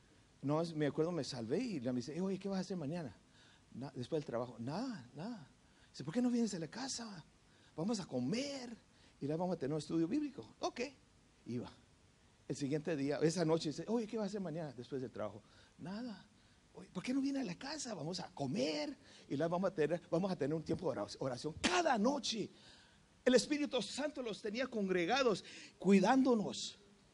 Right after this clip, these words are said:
testificando. Mi Dios puede hacer todo, orando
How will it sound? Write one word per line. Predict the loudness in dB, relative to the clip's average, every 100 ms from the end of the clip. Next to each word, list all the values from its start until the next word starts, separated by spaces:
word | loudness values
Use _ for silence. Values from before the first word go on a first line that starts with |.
| -20 -20 8
testificando. | 8 10 6 4 2 -6 -8 -10 -8 -6 -6 -10 -20 -20 -20 -20 -20 -16 8
Mi | 12 12
Dios | 12 12 12
puede | 12 10 12
hacer | 12 12 8 6
todo, | 8 12 12 12 12
orando | 12 12 12 12 12 12 12 12 0